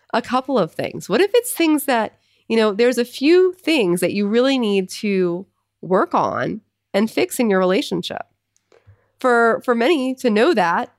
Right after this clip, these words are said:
would be hopeful. It's something that would be helpful, hopeful for them to know that, you know, hey, that we have all these things in line. So I know for, for a lot of folks,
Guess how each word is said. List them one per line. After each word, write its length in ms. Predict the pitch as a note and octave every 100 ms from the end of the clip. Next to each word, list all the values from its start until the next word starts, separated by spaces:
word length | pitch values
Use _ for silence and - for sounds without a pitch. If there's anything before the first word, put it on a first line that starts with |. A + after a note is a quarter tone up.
| _ _ _ _ _
would 200 | G3 G#3+
be 160 | F3+ A#3
hopeful. 600 | A3+ F4+ - - - G#3+ -
It's 140 | G3
something 260 | A3+ A#3 B3
that 100 | A3+
would 120 | A#3
be 100 | A3+
helpful, 520 | A3+ A#3 B3+ E3+ - G3
hopeful 340 | A#3+ B3+ A#3
for 200 | G#3+ G3
them 340 | E3 F2+ - G#3 _
to 100 | F#3
know 260 | F#3 F#3+
that, 300 | F#3 F3+ E3+ -
you 80 |
know, 180 | F3 E3+
hey, 300 | A3 D4+ F3
that 200 | D#3 F3
we 100 | F#3
have 180 | A3+ A3
all 140 | A#3+ G#3+
these 180 | A3
things 240 | - A3 G#3
in 100 | G3+
line. 340 | B3+ D#3 - - _ _ - - _ -
So 540 | - B3 A#3 A#3 A3 _ _ _ _ _ _ _ _ _
I 140 | G3+ A3
know 220 | B3 D4
for, 440 | D#4 D4+ C#4 A#3+ -
for 100 | A3+
a 60 |
lot 160 | G3+ F#3
of 100 | G#3+
folks, 480 | F3+ E3 - -